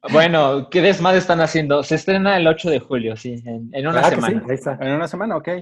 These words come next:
Speaker 2: El, el documental de Walter
Speaker 3: O sea,
Speaker 2: Mercado.
Speaker 3: o sea, nadie va a salir de Walter Mercado. No va a haber,
Speaker 2: No.
Speaker 3: no va a haber dramatizaciones, nada de eso.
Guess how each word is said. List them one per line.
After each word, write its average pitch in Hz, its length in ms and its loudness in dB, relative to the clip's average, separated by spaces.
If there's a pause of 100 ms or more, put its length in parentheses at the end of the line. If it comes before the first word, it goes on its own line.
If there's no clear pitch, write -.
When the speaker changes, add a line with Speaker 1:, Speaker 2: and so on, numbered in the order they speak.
(200)
Speaker 2:
El, 160 300 4
el 175 240 6
documental 185 1080 4
de 170 100 2
Walter 165 580 4
Speaker 3:
O 175 40 6
sea, 170 80 4
Speaker 2:
Mercado. 131 800 -4
Speaker 3:
o 160 100 -2
sea, 165 120 4
nadie 190 280 6
va 185 100 6
a 180 40 6
salir 165 400 2 (240)
de 131 160 -2
Walter 131 320 -2
Mercado. 113 320 -10 (480)
No 147 140 4
va 160 80 8
a - 20 8
haber, 147 400 4
Speaker 2:
No. - 60 -12 (360)
Speaker 3:
no 160 60 2
va 180 40 8
a 185 40 8
haber 190 140 6
dramatizaciones, 143 1000 0
nada 131 200 -4
de 123 80 -6
eso. - 140 -16